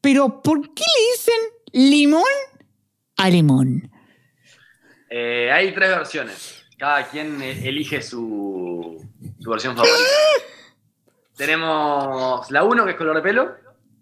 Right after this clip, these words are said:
Speaker 2: La dos, que como bien dice Guille, es por lo ácido, por el humor ácido.
Speaker 1: Ujú.
Speaker 2: Y la tres por lo, por lo limado.
Speaker 1: <laughs>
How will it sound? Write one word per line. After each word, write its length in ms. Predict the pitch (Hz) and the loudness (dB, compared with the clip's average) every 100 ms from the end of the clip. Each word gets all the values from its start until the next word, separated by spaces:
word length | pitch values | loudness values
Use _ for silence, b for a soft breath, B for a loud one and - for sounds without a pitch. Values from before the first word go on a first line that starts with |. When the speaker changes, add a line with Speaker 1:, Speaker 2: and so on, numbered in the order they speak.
| _ _ _ _ _ _ _ - | _ _ _ _ _ _ _ -4
Speaker 2:
La 220 | 139 151 | 0 2
dos, 260 | 220 233 | 2 -2
que 180 | - 147 | -6 -14
como 160 | 131 131 | -12 -8
bien 260 | 151 156 | -6 -6
dice 240 | 151 147 143 | -6 -8 -6
Guille, 460 | 156 170 165 139 131 | -8 -6 -4 -4 -4
es 60 | |
por 180 | 135 127 | -4 -2
lo 140 | 131 | 0
ácido, 460 | 160 - 175 185 180 | 0 -2 -2 -2 -4
por 140 | 117 | -6
el 120 | 107 107 | -8 -6
humor 520 | 120 123 - 107 110 | -2 -2 -2 -6 -2
ácido. 480 | 135 - 170 196 - _ _ _ - | -2 -2 -2 -2 -6 _ _ _ 2
Speaker 1:
Ujú. 520 | 247 294 226 294 339 285 | 6 6 6 6 6 2
Speaker 2:
Y 100 | 143 | -2
la 160 | 147 | -10
tres 180 | - 175 _ - | -8 -12 _ -8
por 120 | 160 | -4
lo, 480 | 156 147 139 131 123 | 0 0 0 0 -2
por 120 | 127 | -2
lo 60 | 123 | -2
limado. 500 | 127 127 120 107 - - - | 0 0 0 0 -6 -16 -16
Speaker 1:
<laughs> 640 | 226 - _ _ - | -14 -16 _ _ -12